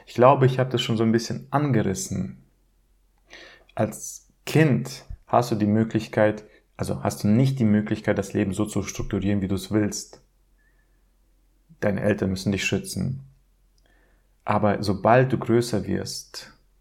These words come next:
bist du irgendwo an einem Punkt, wo du entscheidest, wie die Weggabelung ist.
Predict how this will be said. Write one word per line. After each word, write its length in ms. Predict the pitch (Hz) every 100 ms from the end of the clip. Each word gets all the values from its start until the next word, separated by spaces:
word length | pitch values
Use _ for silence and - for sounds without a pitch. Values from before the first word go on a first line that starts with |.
| _ _ _ _ - - _ _
bist 400 | 127 120 117 -
du 120 | 123
irgendwo 640 | 113 127 123 123 107 113 -
an 160 | 95
einem 240 | 95 95 95
Punkt, 500 | - 107 101 - - _ _ _ _ _
wo 160 | 101 92
du 80 |
entscheidest, 680 | 95 95 - 101 107 104 95
wie 80 | 95
die 160 | 92 92
Weggabelung 640 | 98 92 95 92 98 92
ist. 500 | 104 92 - - -